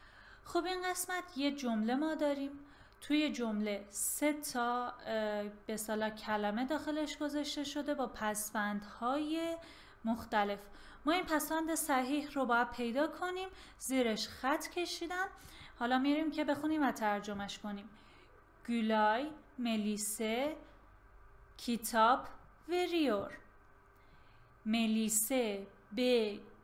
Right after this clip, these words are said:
گولای کتاب می‌ده. پلیس سوکاکتا دورویور. پلیس در خیابان وای میسه. من بو ساباه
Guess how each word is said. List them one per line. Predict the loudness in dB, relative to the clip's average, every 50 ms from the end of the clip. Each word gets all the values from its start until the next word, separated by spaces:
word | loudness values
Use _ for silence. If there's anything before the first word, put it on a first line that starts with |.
| -8 -4
گولای | -2 0 2 2 2 2 2 2 2 0 0 0 -2 -4 -6 -10 -14 -20 -20 -20 -20 -20 -20 -18 -14
کتاب | -12 -6 -4 -4 -4 -4 -6 -6 0 2 4 6 6 4 2 0 -6 -14 -18 -12 -4
می‌ده. | 0 2 2 2 4 2 2 0 0 -4 -10 -16 -20 -20 -20 -20 -20 -20 -20 -20 -20 -20 -20 -20 -20 -20 -20 -20 -20 -20 -20 -20 -20 -8 2
پلیس | 6 6 6 6 6 4 2 2 0 -2 -6 -8 -12 -10
سوکاکتا | -6 -4 0 0 0 0 2 2 2 2 2 0 -8 -10 -4 2 6 6 6 6 6 2 0 -4 -10 -16 -20 -20 -20 -20 -8 -2
دورویور. | 2 4 4 4 4 4 4 4 4 4 4 4 4 2 0 -4 -6 -14 -18 -20 -20 -20 -20 -20 -20 -20 -20 -20 -20 -20 -20 -12 -2
پلیس | 2 2 2 4 2 2 2 2 2 2 2 0 -2 -4 -6 -14 -20 -10 0
در | 4 6 8 8 6 6
خیابان | 0 -6 -6 -2 0 4 4 4 4 2 2 0 0 2 2 2 0 0 -2 -4 -4 0 4
وای | 6 8 8 8 6 6
میسه. | 4 2 2 0 0 -2 -4 -4 -4 -2 -2 -2 -2 -4 -6 -10 -16 -20 -20 -20 -20 -20 -20 -20 -20 -20 -20 -20 -20 -20 -20 -20 -20 -20 -20 -20 -20 -20 -20 -20 -20 -20 -20 -20 -18 -6 2
من | 6 6 6 6 4 0 0 2
بو | 2 2 2
ساباه | 2 0 0 4 4 4 4 4 4 6 6 4 4 0